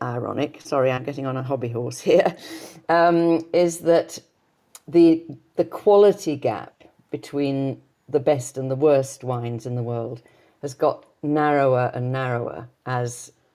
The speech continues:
everyday wine becomes easily drinkable, whereas the price gap between the top and the bottom of the ranks, if you like, has got wider and wider. Um, a whole, I, I, uh, that's a whole nother subject, but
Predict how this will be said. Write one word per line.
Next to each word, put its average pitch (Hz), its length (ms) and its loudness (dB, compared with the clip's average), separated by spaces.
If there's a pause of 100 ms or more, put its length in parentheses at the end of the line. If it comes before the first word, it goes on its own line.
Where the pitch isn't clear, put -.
everyday 127 400 -2
wine 123 400 -4 (360)
becomes 120 580 -8 (600)
easily 123 340 -2
drinkable, 127 640 -8 (540)
whereas 151 480 4
the 139 100 -8
price 190 600 -2
gap - 400 -10 (300)
between 127 640 -4 (100)
the - 60 -8
top - 300 -8
and 123 100 -8
the 127 40 -6
bottom 123 360 -6
of 120 240 -12
the 127 100 -2
ranks, 123 560 -10
if 127 140 -18
you 120 60 -8
like, 123 280 -8 (400)
has 143 140 -4
got - 340 -2
wider 143 360 2
and 139 120 -2
wider. 147 420 -2 (540)
Um, 127 360 -6
a 147 80 -6
whole, 151 300 2
I, 143 120 -2 (140)
I, 151 80 -2
uh, - 340 -4 (180)
that's - 260 -6
a 135 60 -8
whole 139 180 -2
nother 123 220 -2
subject, - 500 -6
but - 240 -4